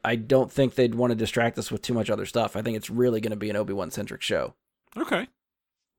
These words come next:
Speaker 2: I, I, I, I hope that's the case. Like, I really do want it to be that. I want as much as we can get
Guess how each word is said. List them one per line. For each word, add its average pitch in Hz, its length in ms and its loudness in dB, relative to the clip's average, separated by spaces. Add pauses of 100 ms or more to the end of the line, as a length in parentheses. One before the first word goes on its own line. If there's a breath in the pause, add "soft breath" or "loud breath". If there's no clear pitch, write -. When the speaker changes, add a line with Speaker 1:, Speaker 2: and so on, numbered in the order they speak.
(140)
Speaker 2:
I, 151 100 2
I, 165 720 4 (1300 soft breath)
I, 151 60 4
I - 20 6
hope - 380 2 (500)
that's 127 240 0
the 143 100 -6
case. 151 200 0
Like, 110 100 2
I 110 40 4
really 110 320 2
do 104 180 -4
want 107 280 -4
it - 140 -6
to 117 100 -2
be 120 160 -2
that. 123 240 2
I 95 60 0
want 104 180 -4
as 92 120 -8
much 110 460 -4 (180)
as 107 140 -8
we 117 100 -4
can 107 200 -8
get 110 220 0